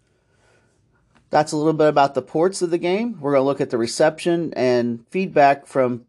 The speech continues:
players like you and me next. Upon release, Streets of Rage two received wide critical acclaim, with scores above ninety percent from most video game magazines at the time.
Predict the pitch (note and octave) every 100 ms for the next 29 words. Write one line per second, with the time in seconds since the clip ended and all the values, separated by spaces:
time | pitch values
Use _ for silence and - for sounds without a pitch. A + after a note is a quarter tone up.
0 | _ - D#3 D#3+ D3+ C#3 C3+ D#3+ E3 F3
1 | A#3+ A#3+ F#3+ A2 - - _ _ _ _
2 | _ _ _ _ _ _ _ _ _ _
3 | _ _ _ _ _ C#3 A#3+ C#4 B3+ E3+
4 | C#3 C#3 - D#3+ F#3+ D#3+ C#3 C#3 - -
5 | D3+ C#3+ - A#2 G#2 G#2 A#2+ C#3+ D3 -
6 | C#3+ D3 D3+ C3+ - C3 A2+ F#2+ - _
7 | _ _ _ B2 A#2+ - C3+ D3+ C#3 B2
8 | G#2+ A2+ B2+ D3+ C#3+ - C#3 C#3 - A2+
9 | A#2+ D#3+ - D3 D3 C3 B2+ A#2+ A2+ A2+
10 | G#2+ A2+ A2 G2+ G2+ - A#2+ G2+ F#2